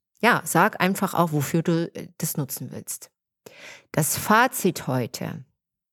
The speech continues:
Also die wichtigsten Faktoren für die, für die Kunden, um zufrieden zu sein, um wirklich zu sagen, "Wow, das ist meine Love Brand", die gebe ich nicht so schnell auf,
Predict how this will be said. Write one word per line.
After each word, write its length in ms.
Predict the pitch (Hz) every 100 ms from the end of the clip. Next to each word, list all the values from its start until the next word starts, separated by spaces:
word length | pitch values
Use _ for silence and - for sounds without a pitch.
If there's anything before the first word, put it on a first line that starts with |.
| _ _ _
Also 240 | 185 180 156
die 240 | 170 165
wichtigsten 540 | 240 302 - - 247
Faktoren 560 | 214 208 - 208 170 143
für 160 | - 139
die, 280 | 139 71 -
für 120 | -
die 100 | 143
Kunden, 540 | - 233 240 - 131 -
um 180 | 151 151
zufrieden 640 | 160 - - 226 294 165
zu 140 | 131 151
sein, 320 | 135 131 131
um 200 | 147 147
wirklich 300 | 185 220 226
zu 120 | 196
sagen, 320 | 175 175 170
"Wow, 180 | 147 202
das 220 | - 185
ist 180 | 175 156
meine 280 | 175 156 147
Love 340 | 139 175 285 -
Brand", 340 | 147 143 139 - - - -
die 140 | 226
gebe 240 | 208 202
ich 160 | 175 -
nicht 200 | 185 -
so 120 | 277
schnell 280 | 240 220 202
auf, 380 | 170 190 196